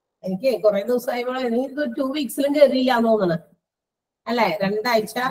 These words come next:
ഒന്ന് ക്ലാസ് ഒക്കെ അങ്ങോട്ടും ഇങ്ങോട്ടും ഒക്കെ ഒന്ന് മാറ്റേണ്ടി വന്ന്. ഏഹ്, ഓരോ, ഓരോരുത്തർക്കും ഓരോ അസുഖങ്ങളൊക്കെ വന്നപ്പോ അങ്ങനെ കുറച്ച് ക്ലാസ് അങ്ങോട്ടും ഇങ്ങോട്ടൊക്കെ മാറി വന്നപ്പോ എന്റെ ക്ലാസ് മിസ്സായി പോയി.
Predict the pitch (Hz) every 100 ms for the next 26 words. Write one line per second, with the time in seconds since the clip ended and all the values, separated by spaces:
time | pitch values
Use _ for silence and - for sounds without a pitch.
0 | 262 226 208 208 214 190 185 202 208 208
1 | 190 180 208 208 208 214 220 196 185 180
2 | 214 190 269 - _ _ _ _ _ _
3 | _ - 190 180 185 196 196 190 - -
4 | - _ _ _ 196 196 202 214 196 220
5 | 214 220 220 208 220 202 208 214 214 226
6 | 214 208 240 - - 226 - 226 214 233
7 | 226 - 226 214 190 214 214 208 202 202
8 | 208 214 208 226 208 220 220 202 220 285
9 | - - _ _ _ _ 196 196 208 190
10 | 214 220 185 220 185 180